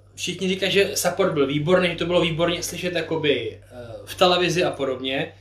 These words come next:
Já s tím jako musím souhlasit,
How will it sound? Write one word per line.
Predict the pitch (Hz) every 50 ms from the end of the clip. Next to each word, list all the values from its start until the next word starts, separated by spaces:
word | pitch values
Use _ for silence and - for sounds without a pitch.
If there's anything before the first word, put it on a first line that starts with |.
| - - - - - _ _ _ -
Já | - 156 156 -
s | - -
tím | - 196 196
jako | 196 190 196 208 208 190 156 143 139 123 - - - - - - - -
musím | 170 175 - - 269 247
souhlasit, | - - 147 131 - 135 139 139 - - 170 185 262 -